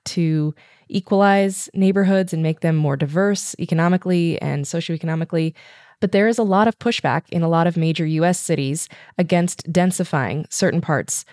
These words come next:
of cities. And, um, you can give in-, innumerable examples of where this has happened. How do you see us overcoming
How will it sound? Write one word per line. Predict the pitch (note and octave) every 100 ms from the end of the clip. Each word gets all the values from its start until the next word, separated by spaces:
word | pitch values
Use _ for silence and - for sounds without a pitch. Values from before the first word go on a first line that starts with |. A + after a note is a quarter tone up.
| _
of | E3
cities. | - D#3+ B1+ - -
And, | F3 D#3+ D#3 D3+ -
um, | - D#3+ D3+
you | D#3
can | F3+
give | F3 E3
in-, | D#3+ -
innumerable | F3+ G#3+ A3 G3
examples | F3+ - D#3 E3+ D#3+
of |
where | D#3+ D3
this | D#3
has | D#3+
happened. | F3 D#3 - C3+ - - - _
How | - D4
do |
you | D#4
see | D4+ - A3+
us | G3+
overcoming | - E3+ E3 - E3+ D#3+ D#3